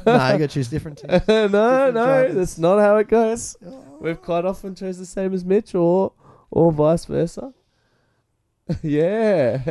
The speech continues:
Speaker 2: <laughs>
Speaker 1: Mitch is in
Speaker 2: You
Speaker 1: the
Speaker 2: wanna
Speaker 1: break-,
Speaker 2: play
Speaker 1: Mitch,
Speaker 2: funny?
Speaker 1: <laughs> Mitch is in the Breaking League twos. <laughs>
Speaker 2: You wanna play funny games? <laughs> Let's play. <laughs>
Speaker 1: All right, all right. Um,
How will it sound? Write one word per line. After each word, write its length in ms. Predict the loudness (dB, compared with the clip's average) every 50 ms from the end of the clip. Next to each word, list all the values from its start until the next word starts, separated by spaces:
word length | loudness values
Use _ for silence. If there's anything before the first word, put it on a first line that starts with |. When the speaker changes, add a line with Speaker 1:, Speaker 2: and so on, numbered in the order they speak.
| 0 0 2
Speaker 2:
<laughs> 140 | 2 0 0 0 _ _ -10 -10 -8 -10 -14 -20 _ _ _ _
Speaker 1:
Mitch 160 | -20 -20 -18 -18
is 120 | -18 -16
in 120 | -12 -2
Speaker 2:
You 120 | 2 4 6
Speaker 1:
the 20 | 6
Speaker 2:
wanna 100 | 6 6
Speaker 1:
break-, 260 | 6 6 6 6 6
Speaker 2:
play 140 | 4 4 4
Speaker 1:
Mitch, 120 | 4 2 0
Speaker 2:
funny? 120 | -4 -6
Speaker 1:
<laughs> 20 | -6
Mitch 160 | -6 -6 -4
is 100 | -4 -4
in 100 | -2 -4
the 60 | -2
Breaking 280 | -2 -2 -2 -2 -2 -2
League 160 | -2 -4 -4
twos. 480 | -4 -4 -2 -2 -2 -4 -6 -8 -10 -6 -4
<laughs> 40 | -6 -4 -4 -6 -4 -4 -4 -6 -6 -8 -10 -10 _ _ -20 _ _ _ _ _ _ _ _ _ _ _ _
Speaker 2:
You 140 | -20 -16 -14
wanna 140 | -12 -12
play 240 | -8 -4 0 0 0
funny 220 | 0 0 0 0 0
games? 480 | 2 2 2 2 0 -2 -4 -2 0 2
<laughs> 0 |
Let's 1000 | 4 4 4 2 2 2 2 0 -4 _ _ _ _ _ _ _ _ -16 -14 -10 -4
play. 360 | 0 2 2 2 2 0 -2 -8 -4
<laughs> 180 | -4 -4 -2 0
Speaker 1:
All 120 | -2 -2 -2 -4 -8 -8
right, 540 | -6 -6 -8 -8 -8 -8 -8 -8 -8 -8 -8
all 120 | -8 -8 -8
right. 320 | -10 -10 -10 -12 -10 -10 -10 -10 -10 _ _ _ _ _
Um, 580 | -4 -4 -2 -2 -2 -2 -4 -6 -10 -16 -20